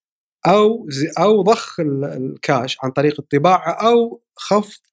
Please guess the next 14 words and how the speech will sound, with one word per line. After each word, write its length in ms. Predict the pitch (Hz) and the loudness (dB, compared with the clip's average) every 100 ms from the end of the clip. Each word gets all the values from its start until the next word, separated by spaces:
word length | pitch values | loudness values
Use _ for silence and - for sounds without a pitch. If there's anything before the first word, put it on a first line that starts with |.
| _ 147 | _ -4
آه، 280 | 135 - | -4 -4
الفائدة 400 | 135 - 156 143 | -6 0 0 0
السنوية، 600 | 127 - 123 120 113 135 - _ _ _ _ _ _ _ | -2 -2 -4 -4 -8 -12 -16 _ _ _ _ _ _ _
يفترض 440 | 175 220 220 214 190 | 0 2 2 2 2
إنه 180 | 185 | 2
يتزامن 640 | 180 151 131 165 220 220 190 | 2 2 0 0 2 2 2
مع 480 | 185 202 208 214 208 _ _ _ _ _ _ _ _ 147 | 2 2 0 -2 -4 _ _ _ _ _ _ _ _ 2
مشكلة 400 | 294 - - 135 | 2 2 0 0
بالتضخم 640 | 117 - - 131 185 - 143 | 0 -4 -2 0 0 -2 0
أو 160 | 131 | 2
الانكماش، 840 | 127 127 117 117 117 104 - - _ _ _ _ _ - | 2 0 -6 -6 -6 -8 -14 -16 _ _ _ _ _ 0
مو 140 | 190 | 2
طباعة 400 | 254 160 170 165 | 2 2 2 0
فقط. 320 | 120 139 123 | -6 -10 -10